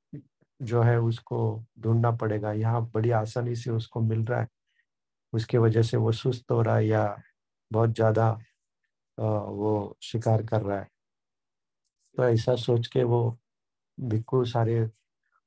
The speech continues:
उनको पकड़ लेते हैं और उसको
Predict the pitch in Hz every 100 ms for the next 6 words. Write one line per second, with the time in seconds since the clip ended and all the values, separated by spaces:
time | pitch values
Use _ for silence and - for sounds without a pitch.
0 | 117 107 113 113 107 113 110 104 110 101
1 | 95 92 _ _ _ _ _ _ _ _
2 | - 110 110 107 - 120 117